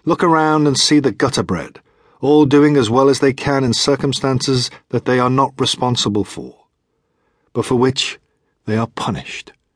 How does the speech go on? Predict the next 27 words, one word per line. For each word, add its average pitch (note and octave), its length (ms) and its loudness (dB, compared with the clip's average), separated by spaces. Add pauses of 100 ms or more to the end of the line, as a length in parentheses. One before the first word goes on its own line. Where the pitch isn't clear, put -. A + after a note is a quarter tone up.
(360)
Born B2 520 0
unasked, A2+ 680 -2 (600)
their A2+ 120 -2
circumstantial B2+ 840 0
sadness B2 520 0
is A#2 200 -4
their A2+ 160 0
own A#2 220 0
fault A2+ 440 -2 (340)
and A#2 140 -2
is A2+ 120 -2
the A#2+ 140 2
agent A2 460 0
of A2+ 160 -2
all A#2 320 2
of F2+ 80 -2
their G2 160 0
problems. - 720 -8 (1040)
"Ooh, C4 240 6
doesn't D#3+ 220 2
this F#3+ 120 2
smell F#3 240 0
nice?" C#3+ 460 -2 (320)
says F2+ 180 -6
my F2+ 140 -2
sister F#2 300 -4
Jackie, G2+ 560 -4